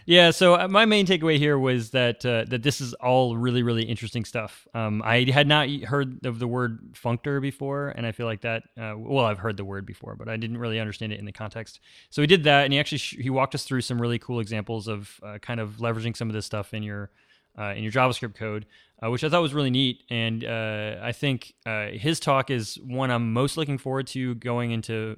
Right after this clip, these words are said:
on video so that I can spend a little bit more time kind of r-, basically studying his <laughs> slides to get caught up. Um, but it was really, it was really great. Uh, and I think my main takeaway was that m-, monads are hard, but they're worth investigating.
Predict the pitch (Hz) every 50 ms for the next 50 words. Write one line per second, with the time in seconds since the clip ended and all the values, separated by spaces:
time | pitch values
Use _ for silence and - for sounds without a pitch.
0 | - - 113 110 110 107 101 110 107 120 139 143 147 151 - - 110 110 107 -
1 | 113 101 - - 117 107 110 110 113 107 110 110 110 107 98 - - 107 107 107
2 | 107 104 _ _ - - _ _ - - 113 107 101 101 104 - 117 107 113 127
3 | 123 117 131 131 - - 135 117 - - - 123 113 117 127 127 123 123 117 117
4 | 104 - 120 107 104 131 127 - 139 - - 127 113 131 - - 117 110 113 117
5 | 127 139 143 - - - - - - - _ _ - - 113 110 104 104 104 101
6 | 101 98 101 104 _ _ _ _ - 139 151 151 151 185 196 190 180 147 156 156
7 | 139 160 180 175 151 165 170 165 165 - - - 127 123 120 127 127 135 131 -
8 | 165 135 131 131 151 156 135 123 113 131 117 101 110 107 104 104 101 101 101 104
9 | 98 98 98 95 - 113 104 101 107 113 117 120 - 120 117 117 123 139 131 135
10 | 123 117 123 113 101 - 131 139 127 139 143 143 131 113 120 117 113 113 107 117
11 | 110 107 110 117 120 - 127 110 98 104 104 - - 139 135 147 160 170 170 175
12 | 175 175